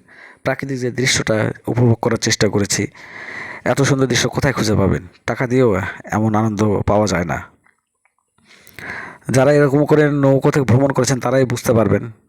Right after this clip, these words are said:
এত দূরের একটা জার্নি, নদীপথে প্রায় সাড়ে তিন থেকে চার ঘন্টা।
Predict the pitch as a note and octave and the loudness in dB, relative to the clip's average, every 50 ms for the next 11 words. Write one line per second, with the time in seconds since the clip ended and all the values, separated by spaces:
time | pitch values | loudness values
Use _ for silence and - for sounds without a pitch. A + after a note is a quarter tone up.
0 | - - - - A2 G#2 A#2 A2 G2+ A2 B2 B2+ C3+ C3+ C3 B2 - C3 A#2+ A2+ | -20 -14 -8 -4 -2 0 0 0 2 2 2 4 4 2 2 0 0 -2 0 0
1 | G#2 G#2 G2+ G#2 G2+ G#2 G2+ - _ _ _ _ _ _ - B2 _ _ _ _ | 0 -2 -2 -4 -6 -8 -10 -16 _ _ _ _ _ _ -18 -18 _ _ _ _
2 | _ - - A2 A2 G#2+ B2+ B2 A#2+ A#2+ C3 B2 - - A#2 A2 A2 A2 A2 G#2+ | _ -8 -2 -2 0 0 0 0 0 0 -2 -2 -2 0 0 0 2 2 4 4
3 | G#2+ G#2+ G#2 G#2 G#2 G2 - - A2 G#2+ - A2 G2+ F#2 - G2+ G#2 F#2+ - B2+ | 2 2 2 2 0 0 0 -2 -2 -2 -2 -4 -4 -4 -4 -4 -4 -2 -2 -2
4 | B2 A2 G#2 A2 G#2 - G2 G2 | 0 0 -2 -2 -2 -2 -4 -4